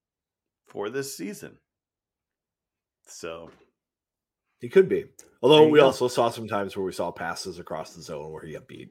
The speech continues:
Speaker 2: 'cause he's, you know, a small goal.
Speaker 1: <laughs>
Speaker 2: So there is still that. That does happen. But I saw a higher ceiling for him than we've seen in the past. And I don't think Minnesota splits against Michigan if Close played a bad weekend.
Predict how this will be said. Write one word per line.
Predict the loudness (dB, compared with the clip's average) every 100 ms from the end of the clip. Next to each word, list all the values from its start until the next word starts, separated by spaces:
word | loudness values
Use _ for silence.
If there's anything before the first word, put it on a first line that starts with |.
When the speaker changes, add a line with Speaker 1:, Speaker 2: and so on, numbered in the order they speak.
| _
Speaker 2:
'cause | -14 -14
he's, | -16 -20 -20
you | -20
know, | -18 -20 _ -20
a |
small | -12 -6 -6
goal. | -6 -12 -14 -8
Speaker 1:
<laughs> | -8 -4 6
Speaker 2:
So | 8 8 2 -4 -4 -4 -8 4
there | 6 8
is | 12 10 10
still | 8 8 10
that. | 6 4 0 -8 -18 -4
That | -4 2
does | 2 2
happen. | 0 -2 -4 -12 -16 -20 _
But | 2 2 0 -8 _ _ _ -10
I | -8 -4
saw | -4 -4 -6 -10 _ _ _ _ _ _ _ _ _
a | -20
higher | -6 -2 0 -2 -2 -6 -12
ceiling | -12 -12 -12 -14
for | -14
him | -14 -14
than | -14 -14
we've | -16
seen | -16 -16 -16
in | -18
the | -20
past. | -20 -20 -20 -20 _ _
And | -8
I | -4
don't | -2 -2 -2
think | -4 -6 -12
Minnesota | -10 -8 -6 -6 -6
splits | -8 -6 -6
against | -8 -12 -14 -12
Michigan | -12 -10 -12 -16 -20 _ _ _
if | -16 -14
Close | -10 -10 -12
played | -12 -10 -10
a |
bad | -12 -16 -16
weekend. | -20 -20 -20